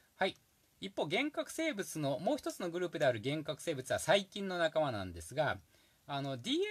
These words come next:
ヌエー持ってることは一緒なんです。ディーエヌエー持ってることは一緒なんですが、核という入れ物がない。入れ物に入ってないだけで。で、細胞質の中にディーエヌエーが浮いて入ってるような状態になっております。という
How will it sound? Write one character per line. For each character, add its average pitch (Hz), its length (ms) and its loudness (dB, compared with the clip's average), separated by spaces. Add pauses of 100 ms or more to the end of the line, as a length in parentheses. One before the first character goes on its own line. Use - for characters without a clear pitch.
ヌ 415 80 -6
エ - 20 2
ー 226 40 0
持 190 100 4
っ 175 60 2
て 151 100 -4
る 127 60 -2
こ 117 80 -2
と 104 60 0
は 95 60 0
一 90 80 -4
緒 120 100 -6
な 92 100 -4
ん 82 40 -6
で 80 60 -14
す。 - 140 -16
デ 143 120 -8
ィ 202 100 -2
ー 208 40 2
エ 214 60 2
ヌ 202 80 2
エ - 40 2
ー - 20 -2
持 123 100 0
っ 113 40 -2
て 113 120 -12
る 92 80 -10
こ 95 80 -8
と 98 80 -10
は 95 60 -4
一 - 80 -6
緒 117 100 -8
な 98 120 -6
ん 87 60 -8
で 82 80 -12
す - 140 -12
が、 139 220 4 (340)
核 - 260 -6
と 415 100 -2
い - 40 2
う - 40 0
入 127 40 -2
れ 147 80 0
物 202 200 2
が 98 100 0
な 147 180 4
い。 - 120 -2 (460)
入 139 80 -8
れ 180 100 -4
物 202 220 2
に 185 100 -4
入 170 140 2
っ - 60 -4
て - 140 -10
な 98 120 -4
い 87 60 -6
だ 82 100 -8
け - 80 -16
で。 - 140 -20
で、 170 160 0
細 262 220 6
胞 277 200 0
質 - 120 -8
の 214 60 -6
中 220 220 4
に 214 140 -4
デ 156 80 -8
ィ 175 160 -4
ー 175 40 2
エ 175 40 0
ヌ 170 80 2
エ 151 40 4
ー - 20 2
が 107 280 2
浮 160 100 -6
い 156 60 -10
て 170 120 -2
入 160 140 2
っ 139 40 -10
て - 120 -16
る 120 80 -8
よ 135 40 -4
う - 40 -4
な 139 100 0
状 107 200 -4
態 101 180 -4
に 101 40 -8
な 104 120 -2
っ 101 40 -10 (180)
て 101 100 -8
お 98 60 -6
り 107 100 -10
ま 120 120 -4
す。 - 160 -10 (420)
と 302 120 -2
い 285 180 0
う 220 160 -8